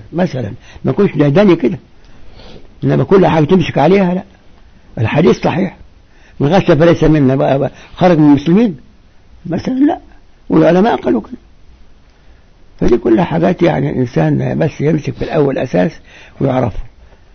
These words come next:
والحاجات دي كلها هتعرفها إن شاء الله. بالوقائع بقى. حسب الوقائع. آه. في حاجة عمو-، عموميات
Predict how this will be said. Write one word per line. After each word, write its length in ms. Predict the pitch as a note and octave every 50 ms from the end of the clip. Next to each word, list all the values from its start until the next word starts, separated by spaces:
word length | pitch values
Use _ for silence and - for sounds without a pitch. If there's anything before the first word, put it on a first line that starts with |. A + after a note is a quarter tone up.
| _ _ _ - - -
والحاجات 440 | - D#3+ C#3 A#2+ A2+ D#3 E3 F#3+ F#3
دي 120 | D#3+ C#3+
كلها 480 | C3 D#3+ E3+ F3 F3+ E3 D#3 E3 D#3+ - -
هتعرفها 640 | B2+ B2 - - - - B2 C3 B2+ - - A2
إن 80 | F2 E2
شاء 160 | - - -
الله. 200 | - - - - - - _ - - - - - - _ _ - - - -
بالوقائع 580 | C3+ C3 C3+ C3 C3 B2 D#3 E3 D3+ - F#2 G2+
بقى. 220 | F2 D2+ - - - - - - - - - - - -
حسب 280 | - C3 - A2+ G2+
الوقائع. 460 | G2+ G2 F#2 - - G2 - - - - - - - - - - - - - - - - - - - - - - - _ - - -
آه. 120 | - F#2+ - - - - - - - - - B2
في 140 | C#3+ D3+ A#2+
حاجة 140 | F#2+ - A#2+
عمو-، 260 | A2+ A#2+ A#2+ B2 -
عموميات 600 | A#2+ B2 C#3+ C#3+ C#3 B2+ B2 C#3 D3+ E3 F#3 -